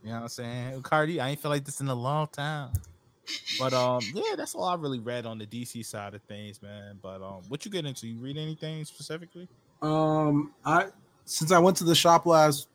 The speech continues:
Speaker 2: week on Tuesday, um, I didn't get my Marvel books for the week.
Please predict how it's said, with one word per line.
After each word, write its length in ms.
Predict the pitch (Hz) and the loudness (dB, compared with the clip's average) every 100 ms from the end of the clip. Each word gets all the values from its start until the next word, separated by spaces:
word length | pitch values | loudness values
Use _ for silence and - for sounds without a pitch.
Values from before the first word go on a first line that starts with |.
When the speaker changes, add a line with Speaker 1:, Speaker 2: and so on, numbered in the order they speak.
| - | -2
Speaker 2:
week 240 | 147 165 151 | 4 4 6
on 140 | 135 | 4
Tuesday, 560 | 139 170 170 180 190 220 - | 6 4 6 4 4 0 -4
um, 180 | 139 139 | 0 4
I 60 | 143 | 4
didn't 100 | 151 | 6
get 100 | 147 | 6
my 80 | |
Marvel 300 | 131 139 147 | 6 6 4
books 220 | 147 151 156 | 2 0 2
for 80 | 151 | 2
the 60 | |
week. 240 | 160 170 | 4 2